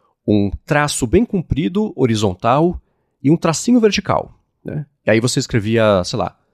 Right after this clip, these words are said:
escala. Aí embaixo, outro traço bem comprido, horizontal, um tracinho vertical. Rotação.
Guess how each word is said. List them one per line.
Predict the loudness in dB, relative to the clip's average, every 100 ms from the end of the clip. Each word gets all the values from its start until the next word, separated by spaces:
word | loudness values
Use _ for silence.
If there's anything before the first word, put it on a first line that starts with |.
| _ _ _ -8
escala. | -8 -2 0 0 -2 -8 -20 _ _ -2
Aí | 0
embaixo, | 2 -2 0 0
outro | 0 -2
traço | -2 -2 -4
bem | -2 0 2
comprido, | 0 0 0 0
horizontal, | 0 -2 -2 -2 0 -2 -8
um |
tracinho | -8 -6 -4 -4
vertical. | -4 -8 -6 -6 -6 _ _ _ _
Rotação. | -6 2 2 2 -2 -2 -4 -4